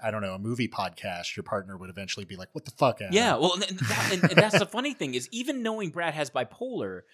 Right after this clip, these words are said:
Speaker 2: and he understands, I still, I still am like, "I'm so sorry, Brad, but X, Y, and Z." And Brad's always been great, like, "No worries, move on."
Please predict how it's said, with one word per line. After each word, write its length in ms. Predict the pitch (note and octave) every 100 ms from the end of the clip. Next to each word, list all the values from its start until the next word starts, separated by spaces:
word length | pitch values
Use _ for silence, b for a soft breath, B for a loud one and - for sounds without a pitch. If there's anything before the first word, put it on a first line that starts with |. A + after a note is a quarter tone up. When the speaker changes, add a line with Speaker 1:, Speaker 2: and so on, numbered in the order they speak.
| B B
Speaker 2:
and 120 | - C#3+
he 160 | D3
understands, 800 | D#3 D3+ C3+ - A3+ B3 C3+ A#2 - B -
I 220 | F#3+ C4
still, 440 | - - A3+ G3+ -
I 200 | F3+ A3+
still 340 | - B3 B3+
am 140 | F#3+ D#3
like, 380 | D3+ C3+ B2 - _ _ _ -
"I'm 200 | C#3+ C#3
so 360 | - E3+ D#3
sorry, 600 | D3+ - C#3+ D3+ E3 E3+
Brad, 760 | E3+ E3 F#3 F#3 F#3+ F#3+ F3+ D#3
but 360 | C#3+ C3 C3 _ _ _ _ -
X, 300 | D3 - -
Y, 260 | D3 D3
and 240 | D3 C#3+ C3
Z." 460 | A2 C3+ C#3+ D#3+ E3+
And 140 | C3
Brad's 340 | B2+ D#3 F3
always 200 | D#3+ D3+
been 160 | C#3+ C3+
great, 260 | D3 G3+ C3+
like, 280 | B2 - -
"No 180 | D4+ D4+
worries, 420 | C4 B3+ G3+ - _ _
move 160 | C4 B3+
on." 340 | A#3 A#3 G#3+